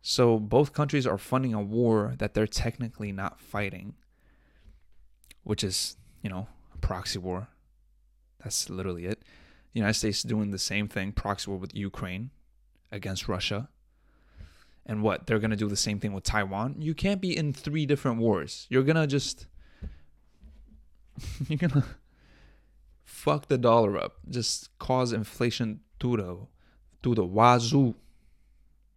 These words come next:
Okay? You know, serious when I say wazoo. So, yeah. What's the end game here? Like,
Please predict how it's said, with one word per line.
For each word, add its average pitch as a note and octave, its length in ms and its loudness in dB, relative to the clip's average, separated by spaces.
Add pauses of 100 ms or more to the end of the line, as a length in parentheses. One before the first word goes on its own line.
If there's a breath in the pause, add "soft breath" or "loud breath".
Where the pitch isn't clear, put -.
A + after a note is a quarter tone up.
(140)
Okay? A#2+ 380 0 (640)
You G#2 80 -6
know, A#2+ 80 2
serious A2 420 2
when G2 120 -6
I F#2+ 60 -6
say G2 180 -4
wazoo. F#2 640 -10 (3250)
So, F#2+ 540 -8 (1300)
yeah. G2+ 360 -2 (1300 soft breath)
What's - 180 0
the - 140 0
end G#2 160 -2
game E2+ 220 -6
here? F2+ 240 -10
Like, - 320 -10